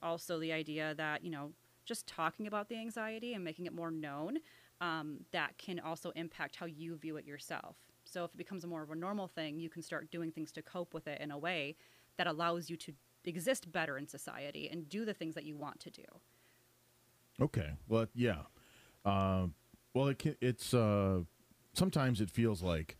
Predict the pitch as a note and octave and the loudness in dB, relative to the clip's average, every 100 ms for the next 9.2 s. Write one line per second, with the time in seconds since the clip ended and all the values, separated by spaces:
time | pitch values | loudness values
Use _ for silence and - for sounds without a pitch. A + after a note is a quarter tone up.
0 | - - - - - - _ G#2+ A2 A2+ | -18 -20 -20 -20 -20 -20 _ 4 6 6
1 | G#2 G#2 A#2 B2+ C3+ A2 - G#2 F#2+ F#2+ | 6 6 6 6 8 6 6 2 4 4
2 | - F#2 F2 F2+ - F#2+ F2 E2+ E2 - | 4 2 4 0 4 4 6 6 2 0
3 | E2 F2+ G2 G2+ D#2+ C#2 C#2+ - - - | 4 6 6 6 2 0 0 -2 -6 -10
4 | - - - - - - - - - C3 | -20 -20 -20 -20 -20 -10 0 2 6 6
5 | C3 A2+ - - A2+ A2 G2+ G2 F#2+ F#2+ | 6 2 2 6 6 8 6 4 2 4
6 | F2 E2+ D#2+ F#2 E2+ - D#3 D3+ - E2+ | 6 6 4 2 2 4 4 6 4 4
7 | D#2+ E2+ - - F#2+ F2 D#2+ - G2 - | 2 0 -2 2 4 6 4 4 2 6
8 | E2 D#2+ E2+ E2 D2 C#2 C#2 C2+ C2 A#1+ | 6 6 6 4 6 6 4 4 4 2
9 | A1+ | 0